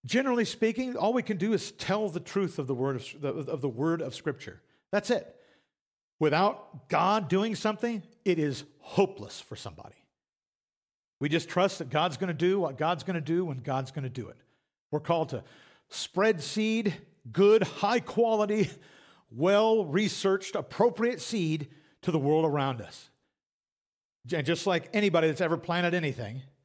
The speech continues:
there's only so much that you can do. <laughs> Put the seeds in, you water 'em a little bit, but at the end of the day,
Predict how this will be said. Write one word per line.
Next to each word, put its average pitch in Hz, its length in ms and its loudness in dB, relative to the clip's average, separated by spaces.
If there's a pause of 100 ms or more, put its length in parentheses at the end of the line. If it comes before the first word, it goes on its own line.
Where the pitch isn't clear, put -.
(680)
there's 139 140 0
only 175 220 2
so 202 260 2
much 185 280 0
that 147 140 -8
you 156 100 -2
can 143 140 -10
do. 110 180 -10 (400)
<laughs> - 1040 -20
Put 156 140 -4
the - 80 -18
seeds 208 340 -2
in, 196 200 0
you 147 100 0
water 160 220 4
'em 180 80 0
a 190 60 2
little 190 200 4
bit, 196 280 2
but 160 100 0
at 160 80 -2
the 220 60 -2
end 254 100 0
of 277 60 0
the 285 60 0
day, 302 360 2